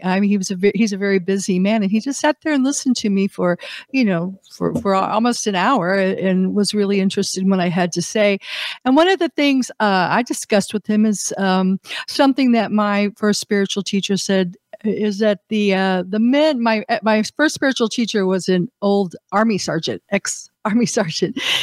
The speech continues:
not your typical spiritual teacher. And he said, "It's the men that messed the planet up, and it's the women who are gonna fix it." And I talked about how the divine feminine is now going to be leading the planet. And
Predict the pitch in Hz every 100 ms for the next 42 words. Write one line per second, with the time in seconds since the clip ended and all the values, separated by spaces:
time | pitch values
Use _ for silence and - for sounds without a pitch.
0 | - 202 185 196 - 208 190 - 180 -
1 | 202 190 - 180 196 185 - 190 190 196
2 | 196 185 220 247 349 370 320 247 240 -
3 | - 180 - 190 220 180 165 - 202 196
4 | 202 185 190 185 180 170 156 156 - 175
5 | - - 190 180 - - - - 196 196
6 | 220 190 - 180 170 165 175 180 175 170
7 | 185 190 - 214 233 220 185 190 - 214
8 | 202 170 - - 202 190 180 175 - 185
9 | 185 185 180 190 226 220 180 175 170 -
10 | 190 185 185 _ - 175 175